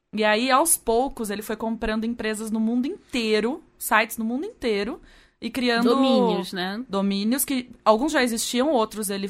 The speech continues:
Speaker 1: ele foi criando. E ele foi abrindo escritórios fantasmas na Europa e depois no mundo inteiro e se estabeleceu no Canadá por motivo de imposto e et cetera.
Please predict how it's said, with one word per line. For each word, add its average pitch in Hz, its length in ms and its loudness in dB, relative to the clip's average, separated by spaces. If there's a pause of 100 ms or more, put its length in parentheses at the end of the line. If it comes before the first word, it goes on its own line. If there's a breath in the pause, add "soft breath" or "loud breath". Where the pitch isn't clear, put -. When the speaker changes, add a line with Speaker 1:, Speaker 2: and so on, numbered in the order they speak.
(140)
Speaker 1:
ele 185 200 -6
foi 180 200 -8
criando. 202 640 -4 (480 soft breath)
E 247 60 0
ele 254 140 2
foi 262 120 0
abrindo 262 460 2
escritórios 262 640 0
fantasmas 247 720 2
na 226 100 2
Europa 208 480 2
e 269 60 -4
depois 247 420 -2
no 269 100 0
mundo 254 220 2
inteiro 262 500 -2
e 262 80 -4
se 269 120 -4
estabeleceu 254 500 -2
no 247 100 2
Canadá 254 380 0
por 175 100 -6
motivo 165 360 -8
de 160 120 -10
imposto 190 1000 -2
e 170 60 -6
et 185 120 -14
cetera. - 320 -8